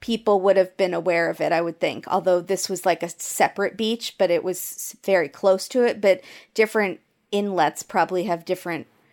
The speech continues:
wave patterns or currents, I guess. I don't really know how it works. But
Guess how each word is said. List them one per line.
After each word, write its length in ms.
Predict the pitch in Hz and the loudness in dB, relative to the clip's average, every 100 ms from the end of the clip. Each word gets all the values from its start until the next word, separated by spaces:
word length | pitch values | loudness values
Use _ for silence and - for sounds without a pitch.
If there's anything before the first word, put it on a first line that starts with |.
| _ _ | _ _
wave 540 | - 180 180 180 170 - | -2 4 6 4 2 -14
patterns 640 | - 165 165 165 165 180 | -4 -2 -2 -6 -8 -10
or 100 | 151 | -10
currents, 520 | 147 - 165 147 139 - | -12 -8 -8 -8 -10 -10
I 120 | 165 | -10
guess. 480 | - - 180 - - _ _ _ _ _ _ | -8 -10 -10 -18 -20 _ _ _ _ _ _
I 100 | 185 | -4
don't 140 | 180 | -4
really 180 | 190 165 | -4 -4
know 120 | 165 | -4
how 180 | 175 156 | -6 -8
it 100 | 156 | -6
works. 360 | 160 - - - | -6 -6 -10 -12
But 400 | - 185 - - | 0 2 2 -6